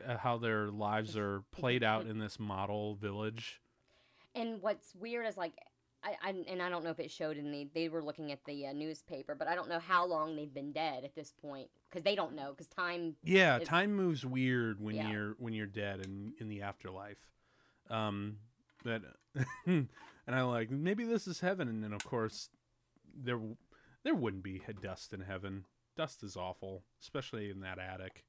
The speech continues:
Speaker 2: Yeah, I'm sure.
Speaker 1: Mm-hmm. But, uh, I believe that, uh, oh yeah, this is the point where their, their house is being looked around,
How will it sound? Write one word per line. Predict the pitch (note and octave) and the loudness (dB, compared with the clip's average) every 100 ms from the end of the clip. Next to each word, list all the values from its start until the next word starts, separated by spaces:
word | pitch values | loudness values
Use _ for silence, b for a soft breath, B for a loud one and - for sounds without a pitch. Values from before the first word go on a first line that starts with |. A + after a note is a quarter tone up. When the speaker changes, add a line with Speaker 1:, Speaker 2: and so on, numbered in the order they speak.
| D#3+ | _
Speaker 2:
Yeah, | D#3 D#3+ D3+ | -8 -4 -4
I'm | D3 | -6
sure. | D3+ - D3 C#3 C3+ C#3 _ A#2 | -10 -12 -10 -8 -8 -10 _ -6
Speaker 1:
Mm-hmm. | A2+ A2+ B2 A#2+ - _ b b b b b - | -4 -4 -4 -6 -8 _ b b b b b -10
But, | A2+ A2 | -4 -2
uh, | G#2+ G#2 G#2 G2+ - - | 0 0 0 -2 -8 -10
I | A#2+ | -6
believe | B2+ C#3+ C#3+ C3+ | 0 4 4 2
that, | B2+ A#2 - B2 | -2 -4 -6 -6
uh, | A2 G#2 G2+ G2+ _ _ - | -2 -2 -4 -6 _ _ 0
oh | D#3 | 6
yeah, | F3 D3+ | 8 8
this | D3 - | 4 -2
is | B2+ | -4
the | B2 | -4
point | C3+ B2+ A#2+ | 0 -2 0
where | A#2+ A2+ A2 G#2+ | -2 0 0 -2
their, | A2 G#2 G2+ - b b b b b b b _ - | -4 -2 -4 -6 b b b b b b b _ 2
their | B2 | 6
house | C3 C3 C3 | 10 8 6
is | B2 | -4
being | A2+ B2 A#2 A2+ | -2 0 0 0
looked | A#2 - | -2 0
around, | A2 A2 A2 G#2 F#2+ | 0 2 2 0 -4